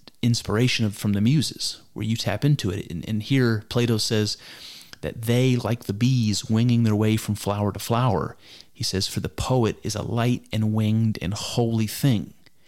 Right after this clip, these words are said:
and there is no invention in him until he has been inspired and is out of his senses." So I find this very interesting because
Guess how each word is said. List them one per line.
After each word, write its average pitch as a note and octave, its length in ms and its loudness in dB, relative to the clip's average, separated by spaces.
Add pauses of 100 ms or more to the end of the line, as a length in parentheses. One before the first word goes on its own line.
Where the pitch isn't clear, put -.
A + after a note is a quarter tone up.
(380)
and G2+ 100 -2
there G2+ 100 2
is G#2+ 120 -2
no A2+ 240 4
invention A2+ 480 2
in A2+ 140 2
him G2+ 200 2
until G2 240 -2
he A2 140 -4
has G2+ 120 -2
been - 140 -6
inspired G2 720 -4
and G#2 100 -2
is - 80 -4
out G2+ 200 -4
of G#2 60 -6
his G#2 100 -8
senses." - 580 -6 (2500)
So - 160 -4
I - 60 2
find E3 280 0
this D3 120 0
very B2 520 2
interesting - 680 -4 (240)
because G2 680 -2